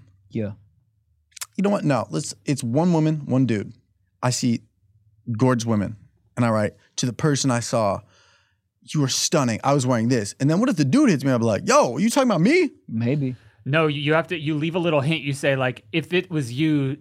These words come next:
Speaker 3: uh, tell me what tattoo you had on your shoulder."
Speaker 2: What
Speaker 1: So
Speaker 2: the
Speaker 1: it's like a,
Speaker 2: fuck?
Speaker 1: so it's like, this is like a, like a treasure map for pussy.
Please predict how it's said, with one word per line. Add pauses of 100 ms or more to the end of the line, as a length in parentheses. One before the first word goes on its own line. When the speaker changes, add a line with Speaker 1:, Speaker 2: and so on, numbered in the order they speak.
Speaker 3:
uh,
tell
me
what
tattoo
you
had
on
your
shoulder." (1400)
Speaker 2:
What
Speaker 1:
So
Speaker 2:
the
Speaker 1:
it's
like
a,
Speaker 2:
fuck?
Speaker 1:
so
it's
like,
this
is
like
a,
like
a
treasure
map
for
pussy.